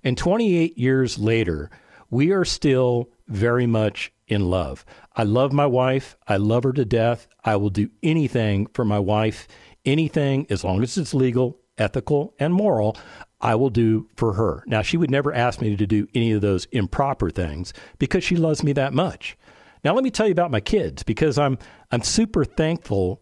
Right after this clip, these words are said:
for my children. Now, my son, Jonathan, he's also a Lifestyles Unlimited member. He's a part of the preferred investor group like I am. Uh, I won't get into what that is. It's just a different membership level within Lifestyles Unlimited. When you become a member of Lifestyles Unlimited, they'll explain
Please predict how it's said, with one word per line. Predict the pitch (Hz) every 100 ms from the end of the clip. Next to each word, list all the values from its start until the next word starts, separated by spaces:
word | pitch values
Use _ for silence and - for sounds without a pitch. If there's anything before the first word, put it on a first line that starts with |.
| _
for | - 113
my | 107
children. | - 185 127 - _ _ - - -
Now, | -
my | 131
son, | - 214 226
Jonathan, | 160 127 113 104 139 - - - -
he's | 170 208
also | 143 156 185
a | 156
Lifestyles | 120 120 - 139 143
Unlimited | 131 127 127 170 120
member. | 101 85 101 175 - - -
He's | 123 135 127
a | 131 117 -
part | 151 135
of |
the | 131
preferred | - - 135 131
investor | 117 120 - 117
group | 107 113
like | 110 110 -
I | 113 98
am. | 87 87 131 - - _
Uh, | 107 101 117
I | 123
won't | 147
get | 143 131
into | 131
what | 120 123
that | 123 120
is. | 98 98
It's | 101
just | - 135
a | 127
different | 120 123
membership | 110 113 110 123 113
level | 107 101 104
within | 98 117 104
Lifestyles | 95 101 - 104 104
Unlimited. | 107 98 87 85 87
When | 98
you | 110
become | 110 127 117
a |
member | 107 107 110
of | 101
Lifestyles | 101 - 113 107 101
Unlimited, | 98 92 90 87
they'll | 98
explain | 98 - 110 101 98 92